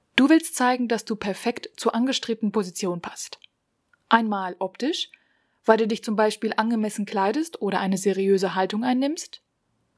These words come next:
Und zum anderen zeigst du indirekt, dass du passt, weil du beispielsweise sympathisch wirkst oder freundlich lächelst. Das ist aber gleichzeitig auch der Nachteil des Bewerbungsfotos. Denn sympathisch oder freundlich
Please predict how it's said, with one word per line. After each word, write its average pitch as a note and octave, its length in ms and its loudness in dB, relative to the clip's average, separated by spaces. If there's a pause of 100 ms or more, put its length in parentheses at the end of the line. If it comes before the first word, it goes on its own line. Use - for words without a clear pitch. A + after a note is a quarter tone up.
(140)
Und B3+ 140 6
zum B3 180 -8
anderen C4 380 -2 (400)
zeigst C4 300 -2
du B3+ 40 -2
indirekt, C4 520 0
dass G#3 100 -4
du A3 140 -2
passt, A#3 340 -4
weil A#3+ 140 2
du A3+ 60 2
beispielsweise A3+ 1000 -2
sympathisch A#3 720 0
wirkst - 460 -8 (280)
oder A3+ 200 6
freundlich A3+ 480 -4
lächelst. - 520 -10 (760)
Das C4+ 160 6
ist D#4 100 4
aber B3+ 160 2
gleichzeitig G#3 960 0 (420)
auch - 160 -2
der A#3 140 0
Nachteil F3+ 600 0
des E3+ 140 -10
Bewerbungsfotos. - 1080 -4 (720)
Denn G3 260 4
sympathisch G3+ 840 0
oder E3+ 240 -6
freundlich G#3+ 600 2